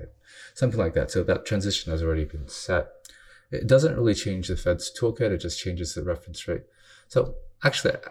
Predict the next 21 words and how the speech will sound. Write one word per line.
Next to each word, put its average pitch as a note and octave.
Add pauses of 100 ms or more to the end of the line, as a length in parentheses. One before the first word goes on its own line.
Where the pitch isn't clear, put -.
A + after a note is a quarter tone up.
(120)
I'll -
take -
that -
back. - (380)
So - (240)
they A2+
can A#2+
have A2
more G#2
precise G2+
tuning F#2+
over E2
sofer E2+
than E2+
they E2+
could F2
of, E2+ (500)
of D#2
libor. G#2+ (280)
But, F2+
um, F2